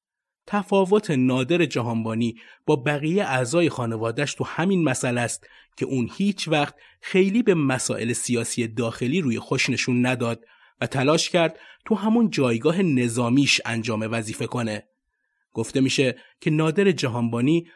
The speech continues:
روابط خانوادگی گسترده‌ای هم با محمد رضا شاه پهلوی داشت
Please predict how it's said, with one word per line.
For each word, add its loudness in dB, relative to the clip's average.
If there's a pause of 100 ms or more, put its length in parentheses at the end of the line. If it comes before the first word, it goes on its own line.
(120)
روابط 2
خانوادگی -2
گسترده‌ای -2
هم -6
با -4
محمد -4
رضا -4
شاه -4
پهلوی -4
داشت -4